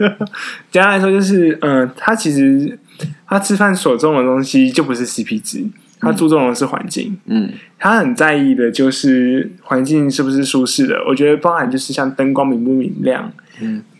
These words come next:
Speaker 1: 椅子舒不舒服，桌子是不是干净的，没有油油腻腻的，
Speaker 2: 嗯。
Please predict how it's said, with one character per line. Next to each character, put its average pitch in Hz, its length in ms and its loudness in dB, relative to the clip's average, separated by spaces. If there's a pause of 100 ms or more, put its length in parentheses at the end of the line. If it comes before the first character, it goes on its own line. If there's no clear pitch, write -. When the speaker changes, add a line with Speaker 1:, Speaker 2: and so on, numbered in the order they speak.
(140)
Speaker 1:
椅 143 120 0
子 131 140 0
舒 156 160 0
不 156 80 -4
舒 147 260 -2
服， - 320 -8
桌 165 180 0
子 135 300 0
是 139 160 -4
不 156 80 0
是 147 440 2 (440)
干 160 240 -2
净 156 200 0
的， 127 100 2
没 135 100 0
有 139 120 2
油 123 120 2
油 127 180 2
腻 139 200 2
腻 135 220 2
的， 95 300 -4 (200)
Speaker 2:
嗯。 120 280 2